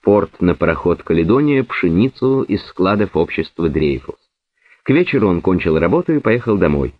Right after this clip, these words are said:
На повороте с Прохоровской улицы ему встретился кузнец Иван Пятирубль. «Почтение, Грач», — сказал Иван Пятирубль, —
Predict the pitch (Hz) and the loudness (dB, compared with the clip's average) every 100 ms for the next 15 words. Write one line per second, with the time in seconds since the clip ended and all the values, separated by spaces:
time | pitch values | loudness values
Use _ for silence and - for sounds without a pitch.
0 | _ _ _ _ _ - 104 120 127 135 | _ _ _ _ _ -2 0 2 2 2
1 | 151 135 117 - 120 123 95 87 - 92 | 0 -2 -6 0 0 2 0 0 -2 0
2 | 113 165 151 - 139 98 147 - - 117 | 2 2 0 0 2 2 0 -4 -2 0
3 | 135 120 113 95 85 71 85 117 - - | 0 -2 -2 -2 -2 0 0 0 -2 -16
4 | _ 92 78 95 95 92 90 87 85 78 | _ -2 0 0 0 -4 -2 0 0 0
5 | 65 - - _ _ _ _ _ _ - | -2 -6 -14 _ _ _ _ _ _ -4
6 | 87 - 92 113 123 113 98 101 101 82 | -4 -4 0 0 2 0 0 0 -2 -4
7 | - - 76 73 76 73 - 76 76 69 | -10 -8 -6 -2 -2 -4 -4 -4 -2 -4
8 | 73 85 78 78 65 | -6 -2 0 0 -2